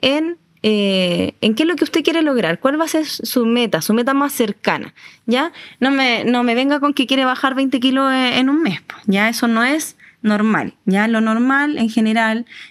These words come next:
un, una baja de peso promedio va entre medio kilo a un kilo a la semana, siempre y cuando esto también vaya acompañado de una alimentación que sea variada, saludable, ¿cierto? Mayormente alimentos naturales, ¿cierto? No ultraprocesados.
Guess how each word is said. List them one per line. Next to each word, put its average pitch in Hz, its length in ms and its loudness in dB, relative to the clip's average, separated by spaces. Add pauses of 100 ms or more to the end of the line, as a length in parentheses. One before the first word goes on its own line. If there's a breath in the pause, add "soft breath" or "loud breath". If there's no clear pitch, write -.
un, 220 320 0
una 214 280 2
baja 214 240 0
de 214 100 0
peso 208 220 -2
promedio 220 680 0
va 208 200 2
entre 240 360 -2
medio 220 420 0
kilo 247 220 0
a 247 40 0
un 233 80 -2
kilo 196 160 0
a - 20 2
la 175 80 0
semana, 254 480 0 (380 loud breath)
siempre 294 480 0
y - 20 0
cuando 277 340 2
esto 269 200 0
también 247 480 2
vaya 226 220 0
acompañado 196 640 2
de 220 260 0 (320 loud breath)
una 202 140 2
alimentación 185 500 0
que 175 100 -2
sea 175 320 -2 (400)
variada, 220 640 0
saludable, 220 800 0 (120)
¿cierto? 226 640 -2
Mayormente 220 580 0
alimentos 214 680 0
naturales, 196 580 0
¿cierto? 202 400 -2
No 196 100 2
ultraprocesados. 214 880 0